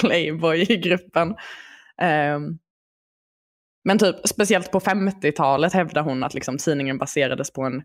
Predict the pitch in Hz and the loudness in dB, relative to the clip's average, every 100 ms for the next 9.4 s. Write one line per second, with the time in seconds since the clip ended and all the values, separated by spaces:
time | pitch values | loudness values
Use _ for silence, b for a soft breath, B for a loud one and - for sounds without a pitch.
0 | - 170 143 135 - 214 208 - 135 135 | -4 -2 -2 -2 0 0 0 -2 -2 0
1 | 135 127 196 - - B B B _ 147 | -2 0 0 0 -6 B B B _ -2
2 | 139 135 165 151 151 139 - - 247 - | -2 0 0 0 0 -2 -4 -4 -4 -4
3 | - - 151 147 151 - 156 - 143 185 | -8 -4 -2 -2 -4 -4 -4 -4 -2 -2
4 | - - 175 160 139 139 151 - 131 - | -4 -2 0 0 -2 -2 -6 -6 -8 -4
5 | 120 120 143 147 160 - - - 117 - | -4 -2 -2 -2 -6 -6 -6 -4 -4 -2
6 | 123 123 147 220 - 190 B B B 165 | -4 -2 -2 -2 -2 -6 B B B -2
7 | 170 220 - 165 220 165 135 165 175 - | -2 -2 -4 -4 0 2 2 2 0 -4
8 | 147 139 131 120 120 147 196 160 165 170 | -4 -2 -2 -2 -2 -2 -2 -2 0 0
9 | 147 135 151 | 0 0 -2